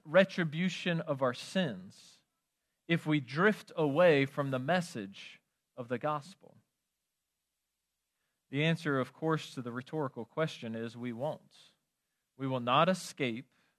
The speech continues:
the slavery of sin or the just retribution for our sins if we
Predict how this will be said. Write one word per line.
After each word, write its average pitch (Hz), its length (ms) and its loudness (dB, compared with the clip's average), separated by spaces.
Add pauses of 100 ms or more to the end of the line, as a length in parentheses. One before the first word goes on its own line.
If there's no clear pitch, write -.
(1500)
the 123 80 -12
slavery 160 640 0
of - 140 -6
sin 120 480 -6 (920)
or 131 140 -6
the 127 100 -4
just 143 440 0
retribution 147 840 -2
for 160 360 -2
our 135 220 0
sins 123 800 -10 (360)
if 170 540 6
we 139 320 2